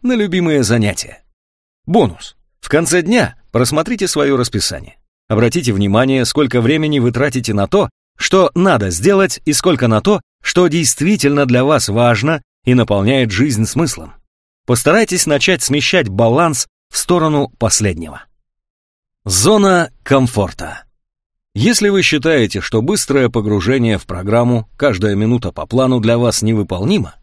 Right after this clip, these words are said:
я рекомендую попробовать начать с ежедневных утренних действий, своеобразного ритуала, который задаст настроение дню. Это один из лучших способов настроить свой мозг и тело. Важно понимать,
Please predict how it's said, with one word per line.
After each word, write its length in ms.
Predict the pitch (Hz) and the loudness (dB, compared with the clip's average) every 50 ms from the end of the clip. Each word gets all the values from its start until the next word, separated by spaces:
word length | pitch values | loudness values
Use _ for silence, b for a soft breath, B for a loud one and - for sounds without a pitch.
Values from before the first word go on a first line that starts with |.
| _ _ _ _ _ _ _ _ | _ _ _ _ _ _ _ _
я 180 | 101 127 208 | 0 0 2
рекомендую 580 | 220 214 - 190 180 180 180 170 175 208 185 165 | 2 2 0 0 0 0 0 0 2 2 2 2
попробовать 540 | 165 165 156 - 202 175 165 175 165 131 135 | 0 -2 0 0 0 0 2 0 0 0 0
начать 480 | 139 135 131 - 180 175 165 - - - | 0 0 0 0 -2 -2 -2 -4 -6 -10
с 120 | - - - | -8 -6 -4
ежедневных 680 | 135 147 127 135 143 120 151 170 156 151 156 135 - - | -2 -2 0 0 0 0 0 -2 0 0 -2 -4 -4 -2
утренних 460 | - 160 151 139 143 147 147 143 123 | -4 -2 -2 0 -2 0 0 -2 -2
действий, 520 | 110 120 156 135 - - - - - - _ _ _ _ | 0 0 0 0 0 -4 -8 -12 -20 -20 _ _ _ _
своеобразного 680 | - - 107 101 104 110 110 135 156 123 104 117 107 101 | -6 -2 0 0 2 2 2 0 0 2 0 0 0 0
ритуала, 540 | 92 90 - 95 117 156 170 160 160 147 - _ _ _ _ _ | -2 -2 -2 0 0 2 2 0 -2 -4 -6 _ _ _ _ _
который 340 | - 143 - 208 196 185 | -4 0 2 2 2 4
задаст 400 | 151 117 127 123 143 180 151 - | 2 2 2 2 2 0 0 0
настроение 800 | - 131 123 - - 107 107 107 117 127 131 127 120 117 113 104 - | -2 -2 -2 -2 -2 -2 0 2 2 2 2 2 0 0 0 -2 -4
дню. 380 | - 107 110 123 110 82 71 - _ _ _ _ _ _ _ _ _ _ _ | -4 0 2 2 2 0 -2 -10 _ _ _ _ _ _ _ _ _ _ _
Это 200 | - 220 220 220 | 0 2 2 2
один 240 | 214 185 220 208 208 | 2 2 2 2 2
из 120 | 190 156 | 0 0
лучших 380 | 202 240 226 - - 151 135 - | 0 -2 -2 0 -2 -2 -2 -2
способов 520 | - - 202 196 - 175 156 165 151 - | 0 0 0 0 0 0 0 0 0 0
настроить 500 | 143 143 139 - - 143 170 165 147 123 | 0 0 0 0 0 0 0 0 0 0
свой 260 | - - 127 139 139 | 0 0 0 2 2
мозг 420 | 127 143 156 156 147 - - - - - | 2 0 0 0 -2 -2 -4 -8 -8 -4
и 120 | - 135 | -4 -4
тело. 420 | 131 123 123 117 98 87 78 - - - - _ _ _ _ _ _ _ | -2 0 -2 -2 -2 -4 -8 -16 -18 -20 -20 _ _ _ _ _ _ _
Важно 400 | 92 98 117 117 95 117 110 - | 0 0 2 2 2 0 0 0
понимать, 480 | 92 85 85 85 98 123 139 120 - | -2 -2 0 0 2 0 0 -2 -4